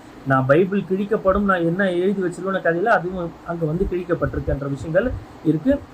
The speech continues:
பாஸ்டர் அடிக்கிறாங்க, பாஸ்டருக்கு ரத்தம் காயம் வருதுன்ற ஒரு விஷயத்தையும் நான் பதிவு பண்ணியிருக்கிறேன் என்னோட கதையில, அதுவும் அங்க வருது.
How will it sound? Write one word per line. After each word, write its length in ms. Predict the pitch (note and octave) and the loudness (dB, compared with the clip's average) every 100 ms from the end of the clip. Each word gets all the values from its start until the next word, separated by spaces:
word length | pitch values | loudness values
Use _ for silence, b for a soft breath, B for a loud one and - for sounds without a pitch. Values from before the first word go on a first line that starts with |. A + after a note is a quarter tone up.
| - | 0
பாஸ்டர் 480 | E3+ G3 G#3 G3 E3+ | 4 4 4 4 4
அடிக்கிறாங்க, 460 | E3+ F#3 E3+ F3 G#3+ | 4 4 4 2 2
பாஸ்டருக்கு 440 | E3+ F#3+ G3+ E3+ | 0 0 -2 0
ரத்தம் 280 | D#3 D3 G3+ | 0 0 0
காயம் 340 | F#3 F3 D#3+ D#3 | 0 0 0 -2
வருதுன்ற 240 | D#3+ D#3+ | -2 0
ஒரு 140 | D#3 C#3+ | 0 0
விஷயத்தையும் 360 | C#3 F3 G3+ | -2 -2 -2
நான் 120 | F3 | -2
பதிவு 340 | D#3+ D3+ F#3+ D#3 | -2 -2 -2 -2
பண்ணியிருக்கிறேன் 420 | D3 C#3 E3 B3 E3 | -4 -2 0 0 0
என்னோட 220 | D3+ C#3+ D3 | -4 -4 -2
கதையில, 340 | D3 D#3+ A3+ - B B | -2 0 -2 -6 B B
அதுவும் 280 | - C4 C#4 | 0 2 4
அங்க 300 | G3 E3 C#3+ | 2 2 2
வருது. 180 | D#3 | 2